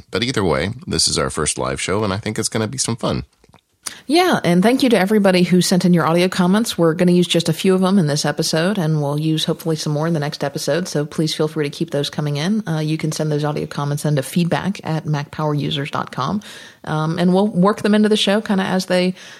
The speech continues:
Speaker 2: as they fit in the outline. Uh, before we get in the show, though, we've got, um, we've got some announcements 'cause we got Macworld coming up between now and our next live show.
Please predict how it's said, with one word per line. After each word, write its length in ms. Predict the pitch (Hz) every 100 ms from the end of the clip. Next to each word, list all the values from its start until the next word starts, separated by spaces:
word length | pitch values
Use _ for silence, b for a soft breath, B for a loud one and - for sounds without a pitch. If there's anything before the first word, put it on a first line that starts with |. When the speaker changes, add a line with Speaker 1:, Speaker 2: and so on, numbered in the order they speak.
| B
Speaker 2:
as 200 | - 196
they 120 | 196 202
fit 200 | 233 220
in 40 |
the 120 | 202
outline. 420 | 208 160 139 - - B B -
Uh, 140 | 196
before 320 | 202 214 254
we 140 | 349 302 226 -
get 140 | 233
in 80 | 226
the 80 | 196
show, 200 | 226 254
though, 240 | 175 143 170
we've 420 | 180 185 185 -
got, 260 | 185 180
um, 440 | - 180 170 170 165 B B B B B -
we've 260 | 175 196 208
got 160 | 214
some 100 | 214
announcements 440 | 208 427 - 147 -
'cause 120 | 175
we 60 | 208
got 140 | 233
Macworld 400 | 214 262 233 160
coming 220 | - 160
up 120 | 143 160
between 560 | 165 175 156 147 131 -
now 240 | 165 160
and 80 | 160
our 100 | 147
next 240 | 147 -
live 220 | 147 - -
show. 240 | -